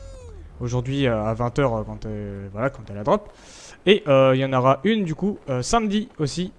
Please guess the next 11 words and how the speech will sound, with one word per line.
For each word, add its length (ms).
euh, 640
parce 200
que 120
tout 120
simplement, 680
euh, 200
je 80
suis 140
parti 380
légèrement, 720
euh, 260